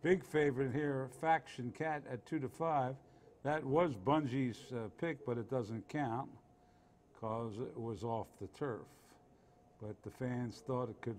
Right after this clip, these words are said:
win on the main track anyway. And we'll see, in fact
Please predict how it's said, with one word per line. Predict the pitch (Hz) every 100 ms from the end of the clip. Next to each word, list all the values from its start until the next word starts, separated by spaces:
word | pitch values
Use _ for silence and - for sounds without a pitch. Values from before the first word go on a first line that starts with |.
| 110
win | 131
on | 127 123 113
the | 113
main | 127 127
track | - 135 117 117
anyway. | 156 175 190 214 214 - - - - - - - - - - - - - -
And | 127 120
we'll | 120 123
see, | 117 - 135 147 160
in | 151 139
fact | - 156 127 139 - -